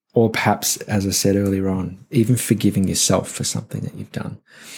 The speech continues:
Reliving this, reliving the, the,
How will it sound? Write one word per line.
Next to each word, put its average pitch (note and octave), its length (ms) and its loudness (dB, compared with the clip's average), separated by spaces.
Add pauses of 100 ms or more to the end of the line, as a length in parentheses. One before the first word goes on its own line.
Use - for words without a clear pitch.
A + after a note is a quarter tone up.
(760)
Reliving A#2+ 800 4 (1200)
this, - 400 -2
reliving A2+ 540 2
the, G#2 440 4 (300)
the, G#2+ 520 0